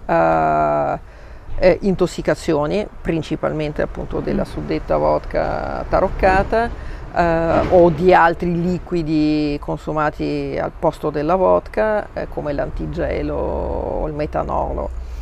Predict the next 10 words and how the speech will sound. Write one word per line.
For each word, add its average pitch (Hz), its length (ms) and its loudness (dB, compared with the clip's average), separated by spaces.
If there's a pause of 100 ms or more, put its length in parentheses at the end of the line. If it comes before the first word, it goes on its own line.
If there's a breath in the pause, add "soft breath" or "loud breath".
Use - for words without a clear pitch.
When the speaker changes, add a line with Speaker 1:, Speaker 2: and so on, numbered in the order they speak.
(440 loud breath)
Speaker 1:
Ehm, 165 960 0 (100)
incidenti, 185 920 4
incidenti 165 640 2
d'auto, 175 340 6
incidenti 156 540 -2
sul 160 280 0
lavoro, 180 460 6
incendi, 185 720 2 (120)
anche 190 360 2
qui 175 320 2